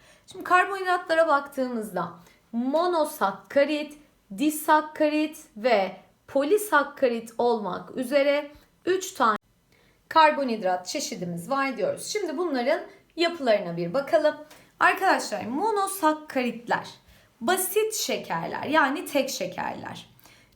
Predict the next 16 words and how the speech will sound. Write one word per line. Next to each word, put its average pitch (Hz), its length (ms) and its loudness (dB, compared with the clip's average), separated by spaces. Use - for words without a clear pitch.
Yapılarında 285 840 -2
tek 381 440 -2
bir 294 340 0
birim 208 420 -4
olan 165 400 -2
monosakkarit, 339 920 -2
iki 339 280 2
birim 294 220 2
içeren 175 640 -4
disakkarit, 262 1160 -2
çok 403 340 0
birim 214 220 -2
içeren 311 440 0
polisakkarit - 760 -4
olacak. - 300 -14
Monosakkaritlerimiz 302 1800 0